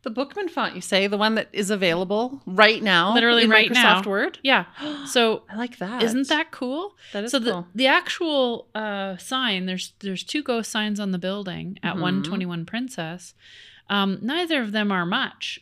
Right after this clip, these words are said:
Speaker 2: but the history, I think, is really cool.
Speaker 1: Okay.
Speaker 2: Uh, then at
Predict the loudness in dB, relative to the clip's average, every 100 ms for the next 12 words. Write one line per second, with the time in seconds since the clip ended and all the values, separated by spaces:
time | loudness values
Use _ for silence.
0 | -8 -4 -4 -2 -4 -2 0 0 -2 -4
1 | -8 -10 -10 -12 -16 -16 _ _ -8 -6
2 | -4 -4 -6 -10 _ _ _ _ _ _
3 | _ _ -20 -20 -20 -12 0 4 4 4
4 | 0 0 4 4 2 -2 -6 -4 0 0